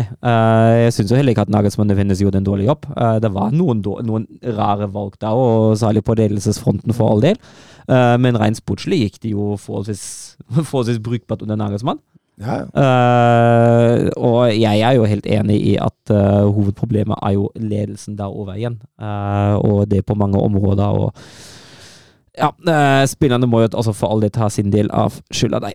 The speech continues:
Speaker 1: Men, eh, det er, det er nok et sammensatt problem, men nå ryktes det jo også at det er Bayerns, eh, kontrollgremium, eh, da Uli Hoeneß fortsatt <laughs> har et sete, og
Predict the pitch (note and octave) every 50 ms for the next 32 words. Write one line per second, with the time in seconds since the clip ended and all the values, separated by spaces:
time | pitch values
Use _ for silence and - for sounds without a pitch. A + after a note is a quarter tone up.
0 | - _ C3+ B2+ A#2 A#2 B2 B2 A#2+ A#2+ A#2 C3+ C#3 C#3 D3 D3 C#3+ C#3+ C#3+ C#3+
1 | D3 A#2+ G#2 D#3 F3+ F#3 G3+ F#3+ - G3 D3+ C#3 C#3+ D3+ C#3 - - C#3+ C3+ E3+
2 | G#3+ D4 B3 G3 G3 G3 G3 G3 F#3 G#3+ - - - A#2 - - B2 A#2+ A2+ C3+
3 | D#3+ F3 E3 - D3+ - - D3 C#3+ D#3+ D#3 D3 C3 A#2+ A#2 A#2+ C3+ C3+ - -
4 | - - - C#3 C3+ C3 C3 C3 C3 C3 C3+ C3+ B2 G#2+ A#2+ C3+ - - D#3 C#3+
5 | - - E3 E3 D3+ B2 A2+ A2 A2+ A2 C3+ F#3 B3 C#4 D#3+ - - - D3 C#3+
6 | C#3 C#3+ C#3 C3+ C3+ C#3 C3+ C3+ C3+ C3+ C3+ C3+ C3+ C3+ C3 - - C#3+ C#3 C3+
7 | C3+ C#3 C#3+ B2 A2 A#2+ A#2+ - - B2 A2+ - - A2+ A2 - - B2 A#2+ G#2
8 | - - C#3+ A#2 B2 - - - B2 A#2 - - - - - - - - B2 -
9 | - - F3+ B3+ - - - - - - - G3 E3+ - F3+ D3+ D3 D3+ C#3+